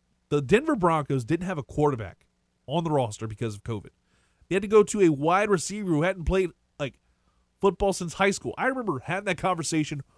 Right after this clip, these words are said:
with our good friend Ross Jackson, who we'll have on at the bottom of the hour, about this exact thing. And I wonder what the hell's going on to where you see him, you see this team, like,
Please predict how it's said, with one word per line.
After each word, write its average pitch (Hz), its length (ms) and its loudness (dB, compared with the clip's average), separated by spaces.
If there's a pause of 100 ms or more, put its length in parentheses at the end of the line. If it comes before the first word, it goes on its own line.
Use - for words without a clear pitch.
(440)
with 156 280 4 (100)
our 147 200 6
good 170 360 8
friend 147 500 0 (1000)
Ross 135 220 0
Jackson, 165 300 0
who 123 60 -6
we'll 120 220 -4
have 147 140 -4
on 147 180 -2
at 139 40 -6
the 127 60 -12
bottom 143 260 -2
of - 20 -6
the 170 120 0
hour, 143 220 -8 (240)
about 180 340 2
this 175 160 0
exact 156 460 0
thing. 170 320 0 (520)
And 151 120 0
I 202 40 4
wonder 208 220 4
what 151 240 -6
the 196 100 -4
hell's 180 420 4
going 143 260 -2
on 190 280 -2 (200)
to - 80 0
where 160 240 4
you 131 380 -4
see 196 320 -2
him, 208 360 -2 (320)
you 302 60 0
see 302 120 0
this 330 160 0
team, 147 380 -2 (580)
like, 147 300 -2